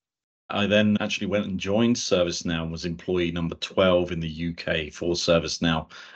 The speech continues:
at that time. There was no professional services department at ServiceNow back then. So if I wanted to be consulting and going into consulting, which is where I wanted to go, I was unable to do so with ServiceNow 'cause it was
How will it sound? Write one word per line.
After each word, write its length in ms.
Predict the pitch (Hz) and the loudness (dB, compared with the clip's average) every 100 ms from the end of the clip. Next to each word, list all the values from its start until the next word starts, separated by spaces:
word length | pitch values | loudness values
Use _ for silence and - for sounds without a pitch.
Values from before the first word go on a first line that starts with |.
| - | -4
at 200 | 90 80 | -2 0
that 220 | 87 - | -2 -2
time. 400 | - 95 87 80 - - - - - | 2 4 4 -2 -12 -20 -20 -14 -2
There 180 | 92 | 2
was 240 | 101 120 110 | 8 6 6
no 380 | 113 107 104 98 | 2 2 2 -2
professional 760 | - 101 - 117 113 104 101 | -10 -12 -6 -6 -4 -8 -8
services 720 | 95 - 101 98 98 98 92 | -4 0 2 0 -4 -6 -8
department 640 | - - 95 101 110 120 - | -10 -10 -6 -4 -4 -8 -8
at 100 | 95 | -10
ServiceNow 720 | 95 - 98 95 - 95 107 | -6 -2 0 -2 -4 -4 -2
back 220 | 98 87 - | -4 -6 -4
then. 240 | 95 107 _ - - | -4 -4 _ -20 -12
So 260 | - - 90 | -6 2 2
if 140 | 85 | 4
I 80 | 95 | 4
wanted 320 | 95 92 90 | 2 0 -4
to 120 | - - | -10 -6
be 400 | 92 90 85 85 - | -4 -2 -4 -10 -16
consulting 640 | - - - 92 - 123 123 | -14 -4 -2 0 -2 -4 -6
and 240 | 90 87 | -8 -4
going 280 | 85 87 85 | -2 -2 -2
into 200 | 90 - | -4 -6
consulting, 600 | - 80 - 85 82 87 | -6 -6 -4 -4 -4 -4
which 140 | 85 87 | -2 -4
is 100 | 82 | -4
where 180 | 85 85 | -2 -2
I 40 | |
wanted 280 | 82 82 - | -2 -4 -8
to 120 | - | -2
go, 280 | 95 95 87 - - - - | 4 4 4 -4 -20 -20 -8
I 100 | - | -2
was 140 | 95 92 | 0 2
unable 360 | 95 98 92 | 2 0 -2
to 140 | 87 87 | -6 -4
do 160 | 90 | -2
so 240 | 90 - 82 | -2 -2 -2
with 160 | 82 | -4
ServiceNow 640 | 78 87 85 85 87 85 82 | -2 0 0 -2 -2 -2 -2
'cause 140 | - | -6
it 100 | 85 | -8
was 140 | - | -6